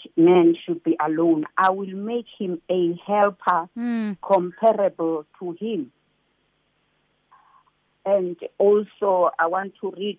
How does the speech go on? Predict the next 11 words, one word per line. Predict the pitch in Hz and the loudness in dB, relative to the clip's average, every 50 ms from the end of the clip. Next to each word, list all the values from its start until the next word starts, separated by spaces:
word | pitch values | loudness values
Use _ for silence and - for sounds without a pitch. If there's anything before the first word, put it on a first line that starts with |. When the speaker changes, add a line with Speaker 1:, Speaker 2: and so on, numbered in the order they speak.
| _ _ _ | _ _ _
Speaker 1:
because | 170 170 202 196 180 | -8 -2 -2 -2 -2
I'm | 170 160 170 | -2 -4 -4
not | 185 202 - | -4 -4 -4
going | - 185 185 180 | -2 -4 -4 -2
to | - 180 170 | -4 -6 -6
read | 165 160 170 180 170 - - | -4 -2 -4 -4 -4 -2 -2
again | 151 151 - - 165 180 180 170 165 170 - _ | -4 -4 -2 2 2 4 4 2 0 -2 -6 _
scriptures, | - 185 175 - - 180 160 156 - _ - | -6 -6 -6 -4 -4 -2 -2 -2 -4 _ -6
Ecclesiastes | 190 180 - - - 240 240 208 185 175 170 165 - _ _ _ - | -6 -6 -6 -8 -8 -6 -6 -4 -2 -2 -2 -2 -4 _ _ _ -2
chapter, | 185 180 - _ _ 208 196 185 185 185 - _ _ _ _ _ _ _ _ _ _ _ _ _ _ 190 190 185 - - | -2 -2 -2 _ _ 0 0 2 2 0 -4 _ _ _ _ _ _ _ _ _ _ _ _ _ _ -10 -10 -10 -8 -10
chapter | 214 196 - _ - 202 190 | -10 -10 -6 _ 0 0 0